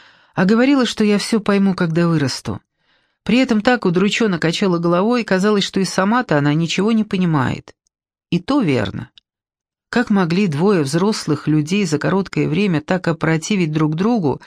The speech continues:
что пришлось бежать на край света без оглядки, бросив четырехмесячного ребенка?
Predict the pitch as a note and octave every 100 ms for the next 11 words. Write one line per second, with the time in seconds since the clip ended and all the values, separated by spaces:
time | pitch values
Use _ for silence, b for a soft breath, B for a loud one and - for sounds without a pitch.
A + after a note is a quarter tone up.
0 | B B B B B - - F#3+ G#3+ A3
1 | - B3 F#3+ G3+ G#3 A#3+ A3+ G3 G#3+ G#3+
2 | G3 - G#3+ G3 E3+ F#3+ F#3+ F#3 G#3 A3
3 | - D#3+ F3 A3 G#3 F3 - F3+ F#3 G3+
4 | - F#3 F3+ F3+ - E3+ E3 D#3+ D3+ C3+
5 | G2 -